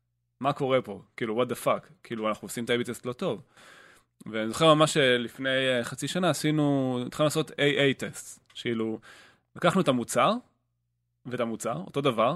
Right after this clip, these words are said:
לא עשינו שום שינוי, חילקנו את היוזרים לשתי קבוצות, רנדומלית, ורצינו לראות מה הכלי A B טסט שלנו אומר, אם מישהו מנצח. תיאורטית, פרקטית, אין שום סיבה שמשהו ינצח. ואז אנחנו מתחילים, ואנחנו רואים שאחרי שבועיים, אה, הכלי מדווח לנו שוורסיה A מנצחת,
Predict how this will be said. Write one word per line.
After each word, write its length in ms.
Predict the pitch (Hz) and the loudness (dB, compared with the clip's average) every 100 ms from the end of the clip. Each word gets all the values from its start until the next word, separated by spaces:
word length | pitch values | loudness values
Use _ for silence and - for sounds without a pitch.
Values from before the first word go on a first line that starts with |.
| 175 | 2
לא 120 | 160 | 4
עשינו 220 | 180 214 | 4 4
שום 200 | 165 185 | 2 2
שינוי, 420 | 180 147 120 175 262 _ - | 4 4 6 4 0 _ -6
חילקנו 420 | 139 151 156 180 | 2 2 4 0
את 120 | - | 0
היוזרים 360 | 123 131 131 117 | 0 0 0 -2
לשתי 220 | - 120 | -2 -6
קבוצות, 420 | 110 104 131 143 | -6 -8 -6 -4
רנדומלית, 640 | 117 104 101 117 185 220 _ _ _ _ _ _ - 104 | -4 -4 -2 -2 -4 -8 _ _ _ _ _ _ -18 -6
ורצינו 420 | 110 113 208 233 | -4 -2 0 2
לראות 220 | 240 196 | 2 2
מה 220 | 160 165 | 4 4
הכלי 300 | 165 185 180 | 2 2 2
A 40 | 175 | 2
B 80 | |
טסט 180 | 170 185 | 0 -2
שלנו 240 | 196 190 190 | -2 0 0
אומר, 300 | 202 180 110 | 2 0 0
אם 80 | 117 | -2
מישהו 200 | 147 170 | -2 0
מנצח. 580 | 147 120 - 135 104 - _ _ _ _ _ _ _ _ _ _ | 0 0 0 0 0 -6 _ _ _ _ _ _ _ _ _ _
תיאורטית, 640 | 113 110 131 170 160 - - | -8 -4 -2 -2 -4 -10 -2
פרקטית, 440 | 120 - 127 - | -2 -2 -8 -6
אין 120 | 135 | -6
שום 200 | - 147 | -2 -4
סיבה 300 | - 131 139 | -2 0 0
שמשהו 360 | - 131 135 143 | 0 -4 -4 -4
ינצח. 360 | 151 240 - - - - - - _ _ | -4 -6 -8 -12 -20 -20 -20 -20 _ _
ואז 140 | 131 165 | 4 4
אנחנו 160 | 165 | 4
מתחילים, 340 | 156 143 101 107 | 0 -2 -2 -4
ואנחנו 200 | 104 131 | -4 -2
רואים 160 | 208 | -2
שאחרי 260 | - 123 139 | -2 -4 -4
שבועיים, 520 | 131 110 107 123 113 | -2 -2 -2 -4 -6
אה, 240 | 107 107 | -8 -10
הכלי 220 | - - 139 | -8 -2 0
מדווח 400 | 120 110 127 147 | 2 0 0 -2
לנו 180 | 147 | -4
שוורסיה 880 | 131 120 110 113 110 131 127 135 117 | -4 -6 -6 -6 -2 0 0 0 0
A 20 | |
מנצחת, 600 | 120 110 - - - - | 0 -2 -6 -8 -8 -10